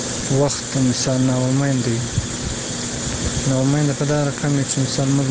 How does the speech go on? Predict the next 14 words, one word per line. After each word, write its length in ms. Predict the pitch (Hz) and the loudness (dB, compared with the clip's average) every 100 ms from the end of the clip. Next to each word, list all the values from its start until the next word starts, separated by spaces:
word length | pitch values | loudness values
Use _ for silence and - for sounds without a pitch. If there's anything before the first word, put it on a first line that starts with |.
| 135 | 2
مس-، 320 | 131 - - - - - | 2 -2 -6 -8 -6 -2
محصل-، 500 | 131 - 135 135 135 139 | 0 0 2 2 2 2
محصلین 460 | 135 131 135 147 143 131 - - - - - - - - - | 2 0 0 2 2 -2 -6 -10 -8 -8 -8 -8 -6 -6 -6
په 60 | - | 0
کورو 280 | 143 139 151 139 | 2 4 2 0
باندې 220 | 127 127 127 | 0 2 2
ناست 280 | 123 - 135 | 0 -2 -4
دي، 60 | - | -2
په 40 | 131 | 0
روزانو 460 | 131 123 127 143 143 | 0 2 2 2 2
باندې 580 | 131 123 123 123 113 - | 0 0 0 0 -2 -4
اخته 280 | 123 - 135 | -4 -2 0
دي. 140 | 127 123 - - - - - - - - - - - - - 143 139 | 0 -2 -6 -8 -8 -8 -8 -8 -8 -6 -6 -6 -6 -6 -2 2 2
نه 80 | 139 | 2